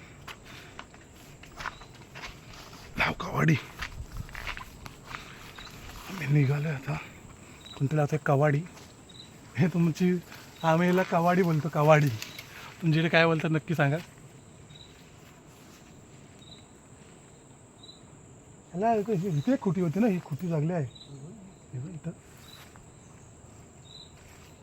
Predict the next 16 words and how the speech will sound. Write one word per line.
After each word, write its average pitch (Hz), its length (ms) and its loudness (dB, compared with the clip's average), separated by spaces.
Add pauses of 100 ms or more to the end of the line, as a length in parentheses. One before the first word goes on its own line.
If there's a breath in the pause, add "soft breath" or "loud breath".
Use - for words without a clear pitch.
(1600)
Actually 165 200 4
सकाळ 190 280 4
सकाळ 202 260 2
निघालेलो 190 540 6
आम्ही 185 280 6 (640 loud breath)
आणि 185 140 4
मी 180 100 6
actually 175 260 0
कधी 175 120 4
व्हिडिओ 180 300 8
बनवत 180 340 10
नाही, 196 180 12
पहिलीच 190 420 8
व्हिडिओ 196 220 10
आहे 190 140 10
माझी. 180 320 4